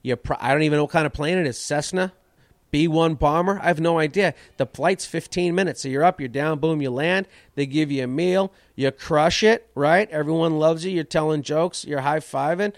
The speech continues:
Soldiers are letting you, "Oh, I hope they let me shoot shit off the island." Fuck, you're in the middle of nowhere. Maybe I fish for sharks. What would you do? What would you do if you were on a whole island full of military people?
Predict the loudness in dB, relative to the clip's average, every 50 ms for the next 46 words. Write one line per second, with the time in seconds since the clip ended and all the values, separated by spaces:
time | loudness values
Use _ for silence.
0 | -14 -20 -20 _ _ -6 -2 0 2 2 2 0 -2 -2 -2 -2 0 0 -2 -2
1 | -6 -10 -10 -10 -14 -16 -14 -12 -12 -10 -6 -6 -4 -4 -4 -6 -8 -10 -6 -6
2 | -6 -6 -6 -4 -4 -2 -4 -4 -6 _ -4 -2 -2 0 -2 -2 -6 -6 -6 -8
3 | -6 -4 -4 -4 -2 -2 -2 -2 -2 -4 -4 -4 -4 -4 -4 -4 -4 -6 -8 -14
4 | -20 -16 _ -10 -6 -2 0 -2 -2 -2 -4 -6 -6 -4 -6 -6 -6 -4 -2 0
5 | 0 0 0 -4 -8 -16 -14 -14 -12 -10 -10 -10 -8 -8 -10 -8 -8 -10 -10 -10
6 | -10 -8 -8 -6 -6 -6 -6 -8 -8 -6 -4 -4 -4 -4 -8 -14 -20 _ _ -14
7 | -10 -8 -6 -4 -4 -4 -4 -4 -4 -4 -4 -4 -4 -4 -4 -6 -4 -4 -4 -2
8 | -2 -4 -6 -8 -10 -10 -10 -8 -6 -6 -6 -4 -4 -4 -6 -6 -6 -6 -6 -6
9 | -8 -8 -10 -10 -10 -10 -14 -14